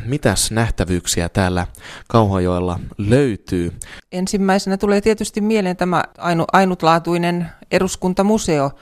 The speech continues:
Speaker 2: elikkä Kauhajoki on ainut paikka, missä eduskunta on kokoontunut muualla kuin Helsingissä. Elikkä talvisodan aikana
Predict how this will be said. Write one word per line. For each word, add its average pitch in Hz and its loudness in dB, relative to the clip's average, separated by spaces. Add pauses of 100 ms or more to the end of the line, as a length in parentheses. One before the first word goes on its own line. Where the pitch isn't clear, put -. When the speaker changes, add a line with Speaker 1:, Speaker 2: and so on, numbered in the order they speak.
Speaker 2:
elikkä 160 -6
Kauhajoki 170 2 (120)
on 165 0 (380)
ainut 185 2
paikka, 190 2
missä 139 -2
eduskunta 143 -2
on 151 0
kokoontunut 143 0 (260)
muualla 143 0
kuin 151 -2 (160)
Helsingissä. 143 -2 (280)
Elikkä 165 0 (240)
talvisodan 170 2
aikana 180 2